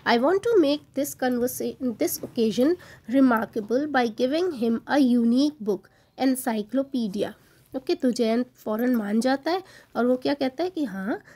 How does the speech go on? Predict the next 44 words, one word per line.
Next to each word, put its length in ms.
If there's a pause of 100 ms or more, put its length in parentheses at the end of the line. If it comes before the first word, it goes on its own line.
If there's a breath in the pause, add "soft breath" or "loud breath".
(140 loud breath)
तुम 120
सही 300
कह 220
रहे 160
हो 160
कि 180
रीडिंग 360
हैबिट 380
जो 100
है 100
ना, 200
वो 120
ख़त्म 400
होती 280
जा 220
रही 240
है। 100 (460 loud breath)
तो 120
वो 120
कहता 320
है 60
कि 120
"I 140
want 220
to 140
make 320
him, 140 (380 soft breath)
make 180 (180)
this 180
occasion 540
remarkable", 760
ओके। 300 (300 loud breath)
तो 100
वो 80
क्या 200
कहता 360
है 140
जयंत 440
कि 360 (260 loud breath)
"मैं 300 (140)
इस 260
ओकेजन 480
को 260
एक 160